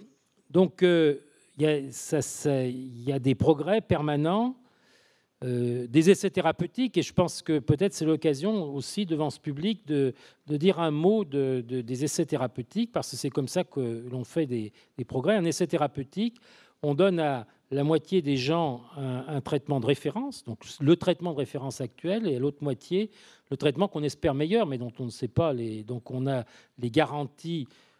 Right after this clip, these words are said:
d'avoir au moins le traitement déféren-, de référence et parfois un, un traitement novateur. Euh, et puis on a aussi la garantie d'un schéma de surveillance qui est extrêmement précis.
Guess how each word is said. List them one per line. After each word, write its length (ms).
d'avoir 280
au 40
moins 180
le 40
traitement 380
déféren-, 420
de 80
référence 460
et 60
parfois 440
un, 220
un 60
traitement 340
novateur. 760
Euh, 240
et 160
puis 240
on 160
a 240
aussi 260
la 140
garantie 500
d'un 340
schéma 340
de 40
surveillance 460
qui 80
est 20
extrêmement 460
précis. 720